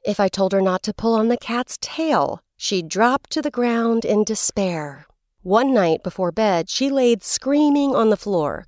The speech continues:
kicking and screaming because she didn't want to put on her pajamas.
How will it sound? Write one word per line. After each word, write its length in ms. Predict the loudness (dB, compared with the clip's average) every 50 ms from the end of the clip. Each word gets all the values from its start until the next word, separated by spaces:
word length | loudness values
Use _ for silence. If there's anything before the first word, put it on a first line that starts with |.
| _
kicking 500 | -4 -2 -2 -2 0 0 0 2 4 4
and 140 | 4 4 2
screaming 600 | 0 -2 -2 0 2 4 6 6 4 4 2 -2
because 280 | -4 -4 -4 -4 -2 -2
she 100 | 0 2
didn't 220 | 2 4 4 4
want 120 | 4 4 4
to 40 |
put 180 | 4 2 2 4
on 120 | 4 4
her 100 | 4 2
pajamas. 640 | 2 2 2 2 4 4 2 2 0 -4 -6 -10 -10